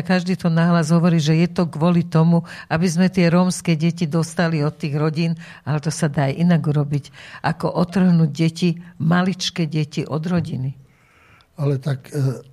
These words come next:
Speaker 2: ja vám poviem asi takto, že pán minister má geniálny nápad,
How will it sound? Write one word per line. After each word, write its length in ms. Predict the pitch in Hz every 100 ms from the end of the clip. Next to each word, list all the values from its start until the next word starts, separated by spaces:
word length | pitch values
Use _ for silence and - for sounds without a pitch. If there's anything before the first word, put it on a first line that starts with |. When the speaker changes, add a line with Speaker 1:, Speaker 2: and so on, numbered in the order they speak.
| _ _ _ _ _ - - -
Speaker 2:
ja 140 | 123 143
vám 180 | 143
poviem 380 | 131 135 143 139
asi 240 | 135 127 -
takto, 340 | 127 - -
že 220 | 120 107 104 _ _ _ _
pán 180 | - 127
minister 540 | 151 170 147 - 139
má 240 | 123 117 113
geniálny 840 | 104 151 160 147 131 131 123 120
nápad, 560 | 104 110 95 - 110